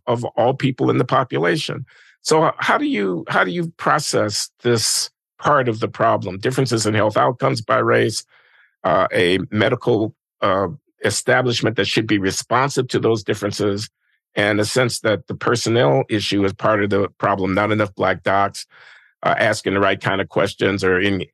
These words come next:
in engaging with people in, in a way that would be free from the taint of racism.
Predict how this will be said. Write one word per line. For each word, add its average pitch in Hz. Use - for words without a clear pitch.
in 101
engaging 101
with 95
people 98
in, 95
in 95
a 95
way 98
that 95
would 95
be 90
free 107
from 92
the 90
taint 95
of 87
racism. 98